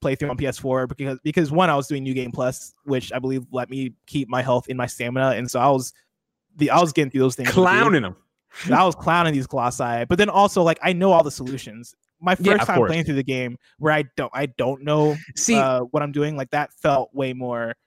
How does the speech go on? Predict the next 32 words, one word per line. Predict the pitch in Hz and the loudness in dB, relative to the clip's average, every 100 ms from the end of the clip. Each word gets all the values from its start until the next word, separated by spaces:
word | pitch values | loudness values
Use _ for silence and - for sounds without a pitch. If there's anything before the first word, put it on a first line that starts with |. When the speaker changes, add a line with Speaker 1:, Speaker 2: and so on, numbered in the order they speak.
| _ _ _ | _ _ _
Speaker 2:
And | 131 127 | 2 4
that's | 196 214 | 4 2
Speaker 1:
um, | 214 | 2
Speaker 2:
my | 214 | 0
thing, | 170 - 175 | 0 0 2
Speaker 1:
valid | 196 139 | 4 4
Speaker 2:
where | 139 120 | 4 0
you're, | 123 | -4
like, | 127 135 | -4 -4
Speaker 1:
experience. | - | -6
Speaker 2:
to | - 165 151 | 0 4 4
the, | 139 135 131 | 4 4 4
even | 160 196 | 2 0
the | 233 | 0
meditative | 143 127 147 - 120 113 | 0 0 0 0 0 0
aspect | 107 - 107 107 | -2 -2 -4 -2
of | 107 | -2
it, | 104 98 | -2 -4
or | 110 107 107 95 | -4 -2 -4 -8
the | - | -8
contemplative, | - 139 127 107 98 98 | -2 -2 -4 -4 -4 0
or | 113 | 0
whatever | 135 | 0
you | 117 | -2
want, | 92 | 0
whatever | 117 127 | 0 2
you | 117 | -2
wanna | 98 | -4
put. | - 101 - _ _ _ _ _ _ _ - - - | -2 -4 -4 _ _ _ _ _ _ _ -20 -20 -2
What | 143 | 2
I | 160 | 4
found | 180 220 190 143 127 | 2 2 2 0 -6